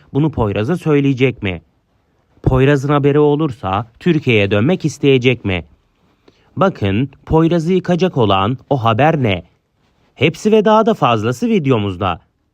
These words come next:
Ama önce, arkadaşım, sen de Survivor'ı severek izliyorsan lütfen abone olarak ve de videoyu beğenerek gücümüzü göstermeyi unutma.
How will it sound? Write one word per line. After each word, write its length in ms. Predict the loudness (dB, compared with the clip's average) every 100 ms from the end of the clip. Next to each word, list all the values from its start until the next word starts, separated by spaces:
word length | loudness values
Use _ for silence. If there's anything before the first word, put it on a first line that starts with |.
| _ _
Ama 220 | -2 0
önce, 540 | 0 0 0 0 0 -2
arkadaşım, 680 | -2 -2 -2 -2 -2 -2 -4
sen 320 | -2 0 0
de 240 | 0 -2 -4
Survivor'ı 680 | -2 0 0 2 2 2 0
severek 440 | 0 0 2 0
izliyorsan 920 | -2 -4 -2 -2 -2 -2 -2 -2 -6 -8 _ _ _ -8
lütfen 480 | -4 -4 -4 -2
abone 320 | 0 0 0 0
olarak 580 | 2 0 0 0 -4 _ _ _
ve 220 | -4 -2 0
de 120 | 0
videoyu 460 | -2 0 0 0
beğenerek 600 | 0 0 0 0 -2 -4 _ -6
gücümüzü 440 | -2 0 -2 -2
göstermeyi 680 | -2 -2 -2 -4 -2 0 0
unutma. 580 | 0 -2 -2 -2 -2